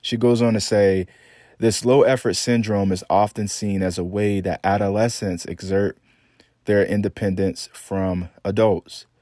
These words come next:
but it is also a way that students with a fixed mindset protect themselves."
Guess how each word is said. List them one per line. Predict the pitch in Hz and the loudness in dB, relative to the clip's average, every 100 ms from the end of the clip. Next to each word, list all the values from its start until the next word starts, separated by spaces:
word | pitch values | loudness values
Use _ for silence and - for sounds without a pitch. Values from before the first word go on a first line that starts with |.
| _ _ _ - | _ _ _ -6
but | 107 101 | -2 0
it | |
is | 101 98 | 0 2
also | 123 131 123 | 2 2 0
a | 104 | 0
way | 98 95 | 2 2
that | 90 - | 0 -4
students | - 110 107 104 - | -8 -6 -4 -4 -6
with | 95 | -10
a | 82 | -12
fixed | - 113 - | -4 -4 -2
mindset | 101 92 87 - 90 - _ _ _ _ _ _ _ | -2 -2 -2 -2 -2 -4 _ _ _ _ _ _ _
protect | - 95 - - 107 113 92 | -8 -8 -8 -2 0 0 -4
themselves." | 87 76 - - 65 - | -6 -6 -6 -8 -8 -12